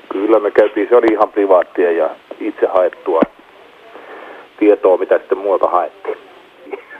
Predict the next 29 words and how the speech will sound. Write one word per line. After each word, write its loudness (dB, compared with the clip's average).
<laughs> 0
Se, 0
se 2
ei 0
ole -2
koskaan, -2
koskaan 0
ollut -2
niin -2
kauhean 0
kiinnostunut -6
sitä -2
tanssimisesta. -6
Kyllähän 2
rytmitaju 0
on 4
ja 4
tieto 2
musiikista, -4
mutta -2
ei, 0
ei, -2
en -6
sano, -2
että -6
tanssiaskeleet -4
osuu -4
koskaan -4
kohdalle. -6